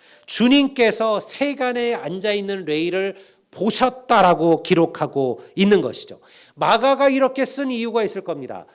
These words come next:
누가 누구를 본 게 뭐 중요할까요? 근데 마가에게는 중요했다라는 거예요. 이 말은 동시에 왜 레이는 주님을 못 봤을까? 당시 주님은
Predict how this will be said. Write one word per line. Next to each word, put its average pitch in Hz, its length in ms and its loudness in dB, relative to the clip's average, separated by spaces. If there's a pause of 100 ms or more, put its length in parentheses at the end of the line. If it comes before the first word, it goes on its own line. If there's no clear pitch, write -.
(140)
누가 240 320 2
누구를 247 320 -2
본 240 160 -4
게 233 100 2
뭐 196 220 2
중요할까요? 151 640 -6 (120)
근데 220 220 0
마가에게는 247 960 2
중요했다라는 175 1200 -2
거예요. 95 240 -16 (580)
이 262 160 2
말은 240 360 4
동시에 185 640 -4 (280)
왜 214 480 6
레이는 269 800 2
주님을 240 400 0
못 208 200 -4
봤을까? 110 760 -6
당시 208 420 -8
주님은 170 520 -8